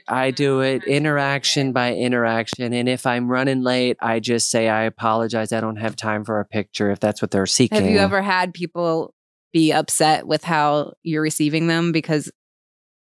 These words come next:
Speaker 2: you know, just, like, they're wanting more and you're just like,
Speaker 1: Uh,
Speaker 2: "I need to be here"?
Speaker 1: occasionally, like, after a show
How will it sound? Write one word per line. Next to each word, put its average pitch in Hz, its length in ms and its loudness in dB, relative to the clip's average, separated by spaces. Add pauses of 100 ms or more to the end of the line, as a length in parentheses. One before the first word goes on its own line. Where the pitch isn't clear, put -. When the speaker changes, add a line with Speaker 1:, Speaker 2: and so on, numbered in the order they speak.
(180)
Speaker 2:
you 180 80 2
know, 165 160 2
just, 156 220 0
like, 151 180 0
they're 156 180 4
wanting 156 240 0
more 151 480 2
and 151 300 0
you're 147 100 0
just 147 160 -2
like, 151 160 0
Speaker 1:
Uh, 160 60 0
Speaker 2:
"I 180 100 2
need 185 360 -2
to 185 40 -8
be 190 200 -2
here"? 185 240 2
Speaker 1:
occasionally, 220 960 -2
like, 180 200 0
after 185 380 0
a 180 40 2
show 170 760 2